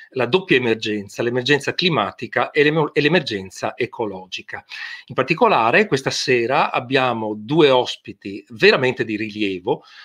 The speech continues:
Personalmente credo che, eh, portino all'interno della discussione che abbiamo in Extinction Rebellion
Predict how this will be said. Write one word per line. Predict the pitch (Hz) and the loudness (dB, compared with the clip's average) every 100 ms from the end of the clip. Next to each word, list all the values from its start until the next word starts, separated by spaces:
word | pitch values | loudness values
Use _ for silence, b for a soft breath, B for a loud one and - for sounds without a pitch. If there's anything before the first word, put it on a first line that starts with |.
| B | B
Personalmente | - - 151 147 165 190 160 | -10 -4 0 2 2 2 0
credo | - 147 160 160 - | 2 2 4 2 0
che, | - 143 147 160 170 | -4 2 4 2 0
eh, | 139 120 - | -2 -2 0
portino | 170 170 147 - 123 110 | 4 4 4 -4 -8 -4
all'interno | 110 110 104 135 147 | -4 -4 -2 -2 0
della | 127 113 | -2 -2
discussione | 110 - 117 - 135 120 | -4 -10 -8 -4 -4 -4
che | |
abbiamo | 117 113 123 | -4 -4 -4
in | 113 | -4
Extinction | 104 - 127 113 113 | -6 -8 -8 -8 -6
Rebellion | 110 143 113 104 101 127 | -6 -6 -6 -8 -2 -2